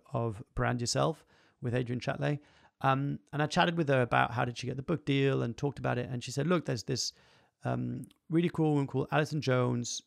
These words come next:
She runs Practical Inspiration Publishing. And every year, she, a couple of times a year, she runs this competition for nonfiction,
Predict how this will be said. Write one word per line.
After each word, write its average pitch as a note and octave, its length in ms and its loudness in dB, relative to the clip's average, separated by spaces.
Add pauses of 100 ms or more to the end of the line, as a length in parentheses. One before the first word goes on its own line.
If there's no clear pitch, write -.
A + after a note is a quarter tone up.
(100)
She C3 440 -2
runs C3 260 -4
Practical C#3 440 -4
Inspiration B2+ 540 -2
Publishing. A2+ 600 -4 (520)
And C3 140 -2
every D#3+ 220 2
year, C3+ 340 2
she, A#2 120 -10
a - 60 -10
couple - 180 -2
of - 80 0
times C3 260 0
a B2 40 -2
year, A#2+ 220 0
she B2 160 -4
runs B2 220 0
this B2 120 -4
competition B2 680 -2
for A#2 240 -4
nonfiction, B2 760 -2